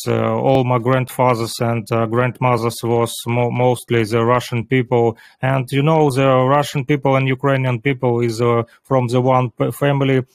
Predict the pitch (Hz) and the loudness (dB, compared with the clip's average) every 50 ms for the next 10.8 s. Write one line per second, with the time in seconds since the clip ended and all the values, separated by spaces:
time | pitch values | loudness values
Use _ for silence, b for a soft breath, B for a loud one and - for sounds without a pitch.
0 | _ _ _ - 113 113 113 113 110 113 113 - - 120 117 113 - 123 120 117 | _ _ _ -2 0 2 2 2 2 2 0 -2 -2 -2 -2 0 0 0 0 0
1 | 113 - - - 127 123 113 - - - 131 127 120 117 117 - - - 135 127 | -2 -4 -6 -6 -6 -6 -6 -6 -4 0 0 0 0 0 -4 -4 -2 -2 -2 0
2 | - 127 123 120 117 b b b b b _ - 113 110 110 110 104 107 113 110 | 0 0 0 0 -2 b b b b b _ -2 0 0 0 0 0 0 0 0
3 | 110 110 110 110 113 117 120 117 - - 120 107 - - - 123 120 117 113 - | 2 0 0 0 0 -2 -2 -2 -2 -4 -4 -4 -4 -4 -2 0 0 0 -2 -4
4 | - - - 110 107 107 107 107 107 107 113 117 120 117 110 110 107 107 107 117 | -8 -6 -2 -2 0 0 0 -2 -2 -2 -2 -2 0 0 0 0 0 -2 -2 -2
5 | 117 - - 127 123 120 117 120 117 113 110 - - - - 113 110 110 113 107 | -4 -2 -2 0 0 0 0 -2 -2 -2 -6 -8 -10 -6 -4 -2 0 0 0 -2
6 | - - 113 110 113 113 113 - - 110 110 113 107 120 120 120 123 117 - - | -2 -4 -4 -2 -2 -2 -2 -4 -4 -6 -4 -2 -2 0 0 0 0 -2 -4 -8
7 | b b b b b b b - 123 120 127 127 127 127 - 135 131 131 131 131 | b b b b b b b -6 -2 0 2 2 0 0 0 2 2 2 2 2
8 | 131 131 131 135 131 127 127 117 117 143 160 160 156 - - - - 147 147 147 | 2 2 2 2 0 0 0 0 2 2 2 2 0 -2 -4 -4 -2 0 0 0
9 | 143 135 135 131 131 127 120 113 _ _ _ _ - - - 147 135 135 135 127 | 2 2 2 2 2 2 0 -2 _ _ _ _ -14 -4 0 2 2 2 2 2
10 | - 139 135 135 135 135 127 123 - 135 123 120 120 117 113 | 2 2 2 2 2 0 -2 -2 -2 0 0 2 2 0 -2